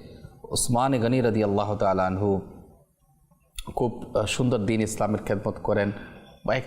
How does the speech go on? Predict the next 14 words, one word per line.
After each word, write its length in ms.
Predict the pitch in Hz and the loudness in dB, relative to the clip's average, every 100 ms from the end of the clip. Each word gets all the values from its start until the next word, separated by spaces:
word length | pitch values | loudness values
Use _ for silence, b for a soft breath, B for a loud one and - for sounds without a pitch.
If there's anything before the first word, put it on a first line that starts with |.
| - | -2
তো 80 | 156 | 0
তিনি 320 | 135 135 135 | 2 4 4
লাজুক 420 | 113 101 101 117 | 4 2 0 -4
স্বভাবের 500 | - 104 104 101 98 | 0 2 2 2 0
ছিলেন, 360 | - 104 98 98 | 0 0 0 0
আমি 240 | 92 95 | 0 0
আপনাদেরকে 440 | 92 95 90 - | 0 0 -2 -2
প্রথমেই 340 | 101 104 101 113 | -2 -2 0 2
বলেছিলেন, 440 | 110 101 104 98 | 2 2 0 2
আর 140 | 98 95 - - - - | 2 0 -4 -18 -20 -10
হায়াওয়ালা 640 | - 107 117 107 101 110 | -2 2 2 2 2 2
কেমন 340 | 107 101 95 98 | 0 0 0 0
তিনি 260 | 101 95 | 0 0
ছিলেন। 300 | 95 95 98 | 0 0 0